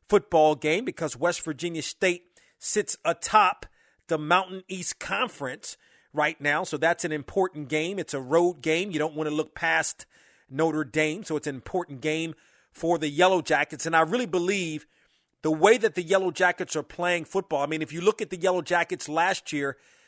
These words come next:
uh, they were on the, the wrong side of some of those close losses, uh, on the right side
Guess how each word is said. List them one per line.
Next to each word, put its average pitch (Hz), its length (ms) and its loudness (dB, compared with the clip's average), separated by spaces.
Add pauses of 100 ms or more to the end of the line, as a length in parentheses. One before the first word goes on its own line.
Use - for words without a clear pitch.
(320)
uh, 151 300 2
they 185 160 2
were 302 180 -2
on 208 300 2
the, 175 360 -8
the 160 160 0
wrong 190 400 4
side 165 340 4
of 151 100 -4
some 170 220 -2
of 160 60 -2
those 151 220 0
close - 380 -2
losses, 151 640 -4 (500)
uh, 147 240 -6
on 175 220 2
the 160 100 4
right 185 320 6
side 175 480 4